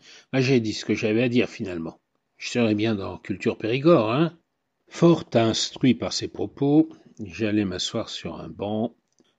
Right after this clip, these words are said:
et reprenais mes rêveries. Il faudrait quand même que je vous fasse visiter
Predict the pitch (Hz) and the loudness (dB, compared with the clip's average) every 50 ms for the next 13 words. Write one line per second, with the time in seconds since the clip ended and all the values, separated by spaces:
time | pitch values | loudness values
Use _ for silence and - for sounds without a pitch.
0 | _ - 113 101 127 117 107 - - 113 107 107 107 104 98 92 90 85 87 87 | _ -8 -4 -2 -2 -2 -2 -2 -2 0 0 0 0 0 -2 -4 -6 -6 -8 -10
1 | 82 - - - 76 71 - - _ _ _ _ _ _ - 110 - - 123 113 | -12 -14 -16 -14 -14 -14 -16 -18 _ _ _ _ _ _ -18 -8 -4 0 2 2
2 | 101 - - - 92 110 123 117 107 - - 90 85 101 98 - - 113 104 - | 2 0 -2 -8 -6 -4 -4 -4 -6 -6 -10 -10 -8 -8 -8 -6 -6 -6 -4 -2
3 | - - - 82 82 82 82 - 113 107 - - 104 87 - _ - 110 104 98 | -4 -4 -4 -6 -10 -14 -10 -8 -6 -6 -6 -6 -10 -12 -14 _ -8 -6 -6 -6
4 | 95 87 85 82 - | -6 -8 -10 -12 -16